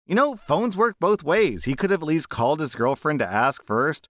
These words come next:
or even better, on the days that the friends were over, do that at his house instead of O P's house.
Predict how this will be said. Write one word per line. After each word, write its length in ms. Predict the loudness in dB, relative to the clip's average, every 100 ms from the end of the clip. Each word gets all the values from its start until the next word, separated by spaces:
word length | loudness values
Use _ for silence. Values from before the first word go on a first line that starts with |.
| 0
or 380 | 4 4 2 0
even 360 | -2 -2 0
better, 420 | 2 2 2 0
on 220 | -2 -2 -2
the 100 | 0
days 280 | 0 0
that 80 | -2
the 100 | -4
friends 320 | -2 -2 -2
were 140 | -2 0
over, 400 | 0 0 -2 -2
do 200 | -2 0
that 180 | 2 0
at 280 | -2 -4 -2
his 220 | -2 0
house 260 | 0 0 0
instead 240 | -2 -2
of 100 | 0
O 80 | -2
P's 300 | 0 -2 0
house. 340 | -2 -4 -10